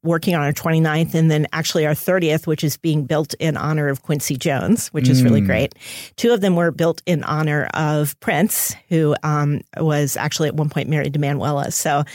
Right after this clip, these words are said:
Speaker 1: it's been a
Speaker 2: Mm.
Speaker 1: really interesting
Speaker 2: Are those,
Speaker 1: organization.
Speaker 2: are those in Minnesota?
Speaker 1: No, they are actually in places like Malawi and
Speaker 2: Oh.
Speaker 1: Nepal and
Speaker 2: Mm-hmm.
Speaker 1: Nicaragua. <laughs> So
Speaker 2: Uh-huh.
Speaker 1: seriously high poverty areas, um, you know,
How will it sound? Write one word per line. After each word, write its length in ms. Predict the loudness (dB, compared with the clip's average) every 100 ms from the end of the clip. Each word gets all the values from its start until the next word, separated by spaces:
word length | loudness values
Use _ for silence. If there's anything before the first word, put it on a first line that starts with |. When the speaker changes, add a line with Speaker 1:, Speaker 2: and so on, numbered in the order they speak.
| -2
Speaker 1:
it's 180 | 0 4
been 120 | 4
a 40 | 4
Speaker 2:
Mm. 40 |
Speaker 1:
really 340 | 4 2 2
interesting 400 | 2 0 -4 -4
Speaker 2:
Are 100 | 0
those, 100 | 2 4
Speaker 1:
organization. 380 | 4 4 2 0
Speaker 2:
are 80 | 2
those 220 | 2 4
in 380 | 4 4 4 2 -2
Minnesota? 580 | 0 2 2 2 2 0 -4 -6 0
Speaker 1:
No, 260 | 2 2
they 240 | 4 4 2
are 80 |
actually 640 | 0 -2 0 2 4 4 2
in 220 | 2 2
places 440 | 2 2 2 0 -2
like 280 | -2 -4 _ _ _
Malawi 720 | 0 2 2 2 2 2 2 0
and 540 | 0 2 2 4 4
Speaker 2:
Oh. 220 | 2 -4 -6
Speaker 1:
Nepal 840 | -2 -2 -2 -2 0 2 2 2 0 0
and 360 | 0 2 2
Speaker 2:
Mm-hmm. 140 | 2 2
Speaker 1:
Nicaragua. 840 | 0 -2 -2 0 0 0 0 -2 -4
<laughs> 100 | -4
So 380 | -2 2 2 0
Speaker 2:
Uh-huh. 280 | 0 2 0
Speaker 1:
seriously 580 | 0 2 2 2 2 0
high 180 | 0 -2
poverty 420 | -2 -2 0 -2
areas, 540 | -2 -2 -4 -6 -6 -6
um, 380 | -2 0 0 -4 -4
you 160 | -2
know, 160 | 0